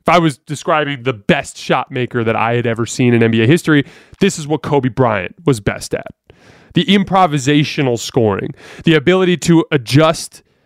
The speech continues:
different elements of his skill set to fit really bizarre single scenarios, whether it's, like,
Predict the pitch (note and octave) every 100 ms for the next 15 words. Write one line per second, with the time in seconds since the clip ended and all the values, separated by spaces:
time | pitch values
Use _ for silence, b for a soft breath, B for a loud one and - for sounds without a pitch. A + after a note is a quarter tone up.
0 | _ _ B2+ E3 F3 E3 D#3+ E3 E3+ D3+
1 | D3 - C#3+ C3 B2 - E3+ E3 - C3
2 | - - - D#3 - - C3+ G#3 G#3+ D3
3 | - C#3+ A#2+ D3 D3+ D3+ D3+ - E3 C#3+
4 | C#3+ C#3+ C3 B2 A2+ A2 G#2+ A2 B B
5 | B E3 D3 D3 - C3+ A2+